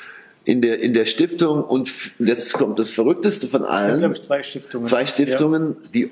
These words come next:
Speaker 1: Olmoms, also geht mal auf, ich hab eine Webseite, florian homm punkt org, da sieht man das alles. Und das, äh, was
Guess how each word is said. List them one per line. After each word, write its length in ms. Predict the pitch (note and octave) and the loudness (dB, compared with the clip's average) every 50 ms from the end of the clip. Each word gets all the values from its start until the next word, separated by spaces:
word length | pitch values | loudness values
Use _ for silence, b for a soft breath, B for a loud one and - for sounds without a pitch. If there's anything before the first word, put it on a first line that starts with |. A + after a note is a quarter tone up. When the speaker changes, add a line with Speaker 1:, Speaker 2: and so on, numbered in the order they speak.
| - - | -2 -2
Speaker 1:
Olmoms, 880 | B2 C3 D3+ E3 E3+ E3 F3 F3 F3+ G3 G#3 G3 - - - - - | 0 2 2 2 2 2 2 2 2 0 0 -2 -2 -4 -6 -4 -2
also 220 | - - A2+ A2 A#2+ | 0 0 2 2 2
geht 300 | G#2+ A2+ - - C3+ - | 0 0 -2 -4 -4 -2
mal 80 | - C3+ | 0 -2
auf, 200 | - - - - - | -2 -2 -6 -8 -6
ich 80 | - | -2
hab 160 | C3+ B2 - - | -2 -2 -2 -2
eine 180 | A2+ G#2+ G2 | -2 0 2
Webseite, 480 | F2+ D3 E3 - - - D3+ D3+ - C#3 | 2 2 0 0 0 0 0 0 0 -4
florian 460 | C#3 - D3 C3+ A#2 A2 A2+ A2+ A#2 | -4 0 0 2 2 2 0 -2 0
homm 300 | B2+ B2+ B2+ B2+ B2+ B2+ - B B B B B B B _ - | 2 2 2 0 -4 -12 -14 B B B B B B B _ -2
punkt 460 | - E3+ D3 C3+ B2+ - - - - - - | -2 0 0 0 0 -2 -2 -4 -6 -4 0
org, 880 | - D#3 D#3 D3+ D3+ - G#2+ A2+ A2 A2+ A#2 A2+ - G#2+ A#2 C3 D3+ D#3+ | 2 2 2 2 2 2 2 2 2 2 0 -2 0 0 2 2 2 2
da 120 | C#3+ A#2+ | 2 0
sieht 260 | A#2 - C3+ - - | -2 -4 -10 -8 -4
man 160 | - D3+ D3+ D3 | -2 0 0 2
das 220 | D3+ D3+ D3+ - | 0 0 -2 -2
alles. 440 | - A2+ C3+ C#3+ D#3+ D#3+ - - - B B B B B B B B B B B B B B | -2 0 2 2 0 -2 -4 -10 -12 B B B B B B B B B B B B B B
Und 140 | B - B2+ | B 0 0
das, 300 | C3 B2+ - - - - | 0 0 -2 -4 -4 0
äh, 400 | - C#3+ C3+ C3 C3 B2+ B2 A#2+ - - | 2 2 4 4 4 4 2 2 0 0
was 260 | - C3 B2 - - | -2 -2 -2 -4 -8